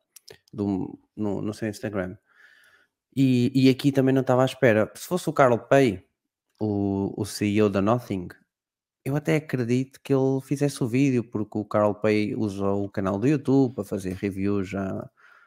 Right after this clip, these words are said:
ao, aos iPhones, et cetera. É um grande admirador Apple,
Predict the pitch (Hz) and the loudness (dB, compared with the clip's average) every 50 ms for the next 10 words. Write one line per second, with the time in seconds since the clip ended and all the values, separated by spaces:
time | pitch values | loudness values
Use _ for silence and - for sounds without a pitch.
0 | _ _ _ _ _ - 90 92 90 71 - - - 101 98 95 101 120 123 - | _ _ _ _ _ -2 0 0 0 0 -2 -6 -6 -6 -2 0 0 0 0 0
1 | - 117 117 117 117 110 98 101 101 95 - - 117 113 - - 98 98 - - | 2 4 4 4 4 2 2 0 -2 -2 0 0 0 0 0 -2 -6 -8 -8 -10
2 | _ _ _ _ _ _ - - 98 101 101 95 95 98 98 98 98 98 98 107 | _ _ _ _ _ _ -10 -6 -4 -4 -2 -2 0 0 0 2 0 0 0 -2
3 | 101 98 98 95 98 101 101 101 110 120 120 120 - 113 110 | -2 0 0 0 0 0 2 4 4 4 4 2 2 0 0